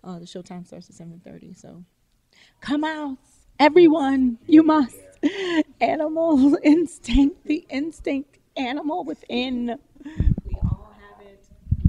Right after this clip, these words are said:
Like, basically, that came out because of the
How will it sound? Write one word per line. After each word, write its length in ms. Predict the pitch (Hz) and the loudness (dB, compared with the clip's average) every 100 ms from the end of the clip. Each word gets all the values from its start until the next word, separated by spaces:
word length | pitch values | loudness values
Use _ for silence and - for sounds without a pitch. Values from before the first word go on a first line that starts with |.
| - _ _ _ - | 0 _ _ _ -2
Like, 380 | 226 214 233 | -2 -4 -12
basically, 560 | 240 277 - 240 240 220 | -6 -6 -6 -12 -8 -6
that 160 | 196 185 | -6 -6
came 200 | 202 190 | -8 -8
out 180 | 190 | -14
because 340 | 185 180 180 180 | -18 -16 -18 -16
of 160 | 180 180 _ _ | -20 -20 _ _
the 320 | 180 175 | -18 -18